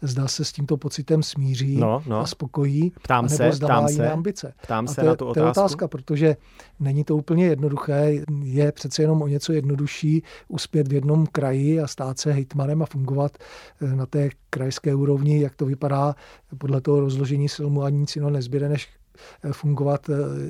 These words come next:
Speaker 1: v jednobarevné
Speaker 2: Ano.
Speaker 1: krajské vládě
Speaker 2: Hmm,
Speaker 1: bez
Speaker 2: může.
Speaker 1: jakýchkoliv
Speaker 2: Hmm.
Speaker 1: koaličních partnerů, protože on tam vlastně nemá ani na výběr, než, eh, se stát, eh, premiérem a řídit celou zemi, tak to není úplně jednoduché. A skutečně pak bude záležet na těch ambicích Martina Kuby,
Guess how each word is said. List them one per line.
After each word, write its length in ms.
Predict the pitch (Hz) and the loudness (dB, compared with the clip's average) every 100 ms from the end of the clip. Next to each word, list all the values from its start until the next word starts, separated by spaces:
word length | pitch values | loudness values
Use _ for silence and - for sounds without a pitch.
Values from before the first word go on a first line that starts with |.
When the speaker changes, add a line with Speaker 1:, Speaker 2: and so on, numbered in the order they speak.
| - | -8
Speaker 1:
v 100 | 131 | -4
jednobarevné 640 | 139 131 143 139 139 143 | -2 0 0 0 0 0
Speaker 2:
Ano. 100 | 143 | 0
Speaker 1:
krajské 400 | 143 123 135 156 | 2 4 4 2
vládě 380 | 151 131 131 143 | 0 0 -2 0
Speaker 2:
Hmm, 100 | 117 | 0
Speaker 1:
bez 140 | 123 135 | 0 -2
Speaker 2:
může. 100 | 123 | -2
Speaker 1:
jakýchkoliv 360 | 131 147 147 | 0 0 -2
Speaker 2:
Hmm. 40 | - | 0
Speaker 1:
koaličních 440 | 143 135 - 160 | -2 0 -2 -4
partnerů, 560 | 135 - 143 131 139 151 - - - - | -6 -8 -8 -6 -6 -8 -16 -20 -20 -14
protože 360 | 131 143 135 | -8 -4 -2
on 140 | 139 135 | -2 -2
tam 140 | 139 | -2
vlastně 300 | 131 - 151 | -4 -2 -2
nemá 240 | 143 135 | 0 0
ani 160 | 139 151 | 2 2
na 100 | 147 | 2
výběr, 460 | 131 131 135 147 156 - - - - | 2 2 4 2 0 -10 -20 -20 -2
než, 360 | 143 147 - - | 2 2 0 -2
eh, 200 | 139 131 | -2 -2
se 160 | - | -4
stát, 340 | 143 - 143 151 _ 151 | -6 -2 -2 -2 _ -2
eh, 180 | 135 135 | -2 -2
premiérem 580 | 143 131 139 139 151 | -2 0 0 0 0
a 60 | 143 | -2
řídit 300 | 143 131 139 | -2 -2 -2
celou 240 | 151 151 | -2 0
zemi, 260 | 143 131 135 | 0 0 -2
tak 140 | 139 | -4
to 100 | - | -6
není 180 | 135 143 | -2 0
úplně 260 | 135 165 160 | 0 0 0
jednoduché. 580 | 135 135 131 - 147 165 - - - | 0 -4 -6 -4 -2 -4 -10 -20 -16
A 100 | - | -10
skutečně 440 | - - 156 - 180 | -10 -6 -6 0 0
pak 160 | 151 | 0
bude 200 | 131 135 | 0 2
záležet 480 | 135 127 135 135 143 | 2 2 0 2 0
na 80 | 139 | 0
těch 220 | 156 147 | -4 -4
ambicích 520 | 135 127 - 151 139 | -4 -4 -4 -4 -4
Martina 380 | 156 160 156 147 | -8 -8 -4 -4
Kuby, 380 | 135 127 135 | -4 -4 -2